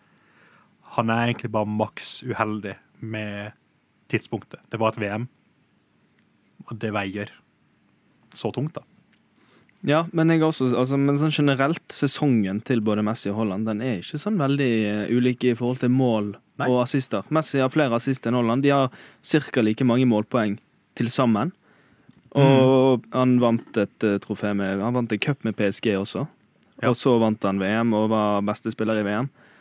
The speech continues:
Speaker 2: Så jeg, eh, jeg synes ikke at det er, jeg synes ikke at Haaland ble, ble ranet.
Speaker 1: Nei, nei, på ingen måte. Hva
Speaker 2: Det
Speaker 1: tenker du,
Speaker 2: synes jeg
Speaker 1: Mats?
Speaker 2: ikke.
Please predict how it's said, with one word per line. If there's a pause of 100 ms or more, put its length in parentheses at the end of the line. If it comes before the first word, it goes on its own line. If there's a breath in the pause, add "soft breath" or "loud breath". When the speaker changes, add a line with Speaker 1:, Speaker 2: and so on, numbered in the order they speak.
(360 soft breath)
Speaker 2:
Så (260)
jeg,
eh,
jeg
synes
ikke
at
det
er, (480)
jeg
synes
ikke (160)
at
Haaland
ble,
ble
ranet. (260)
Speaker 1:
Nei,
nei,
på
ingen
måte.
Hva
Speaker 2:
Det
Speaker 1:
tenker
du,
Speaker 2:
synes
jeg
Speaker 1:
Mats?
Speaker 2:
ikke.